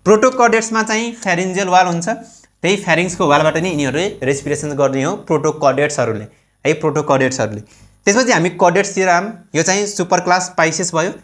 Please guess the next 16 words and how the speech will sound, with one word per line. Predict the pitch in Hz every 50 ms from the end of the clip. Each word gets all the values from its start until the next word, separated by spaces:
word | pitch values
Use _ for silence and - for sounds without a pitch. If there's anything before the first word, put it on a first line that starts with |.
| _ _ _ _ _ _
पाइसेसमा | - - 180 - 220 208 - 226 214 214
चाहिँ | 226 214 190 139 120
गिल्स | 135 185 208 202 202
एउटा | 165 180 170 180
इन्टरनल | 170 175 175 175 175 190 175 180 180 180
रेस्पिरेसन | 156 165 165 165 175 160 165 156 190 170
सो | - 190 170
गर्ने | 180 180 175 175
भयो। | 170 190 214 220 185 - - _ -
अगाडि | 143 147 156 160 165 170
चाहिँ | 208 175 123
हामी | 107 120 151
एक्सटर्नल | 156 165 170 - - 175 170 175 170
गिल्सहरू | 147 156 165 160 160 170 165
हेरिरहेका | 165 160 156 165 156 156 156 190
थियौँ, | 208